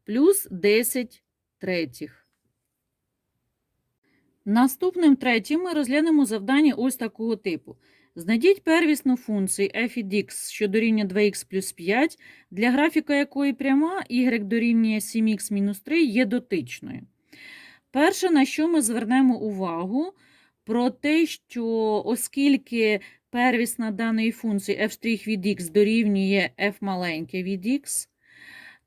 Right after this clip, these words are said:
то кутовий коефіцієнт дотичної до графіка f велике від x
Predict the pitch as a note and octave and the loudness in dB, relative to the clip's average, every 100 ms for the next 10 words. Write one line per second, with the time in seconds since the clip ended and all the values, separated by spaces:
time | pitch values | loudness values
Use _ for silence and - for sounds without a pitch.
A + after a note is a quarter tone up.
0 | _ - B3 B3+ A#3+ A3+ - C4+ C4+ C4 | _ -4 0 0 0 -4 -6 -6 -2 0
1 | F4+ F#4 E4 D4 - D4 D4+ D4 - A3+ | 0 2 0 0 0 2 4 4 2 -2
2 | G3 - A3 G3 A3 B3 B3+ B3+ A3+ B3 | -4 -4 -4 -2 -2 0 -2 -2 -4 -4
3 | A#3 - G#3+ A3 A#3 A#3 A3 A3 G3+ D#3 | -2 -4 -6 -4 -2 -2 0 -2 -2 -4
4 | F3 F#3+ - - | -4 -4 -4 -6